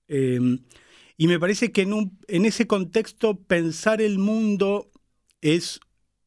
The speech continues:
es puro ruido, es amenazante, es algo, eh, que, del cual prefieren huir. Em,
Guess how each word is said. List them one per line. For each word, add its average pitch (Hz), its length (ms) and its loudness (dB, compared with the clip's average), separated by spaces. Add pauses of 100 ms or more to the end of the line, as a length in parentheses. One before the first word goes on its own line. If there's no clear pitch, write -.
(260)
es - 160 -8
puro 208 320 0
ruido, 185 680 -2
es 165 220 -4
amenazante, 165 1080 -2 (480)
es 170 280 -2
algo, 185 580 0
eh, 127 580 0
que, 127 200 -4 (160)
del 135 280 -4
cual 160 280 -2
prefieren 151 480 0
huir. 143 440 0 (840)
Em, 117 560 -2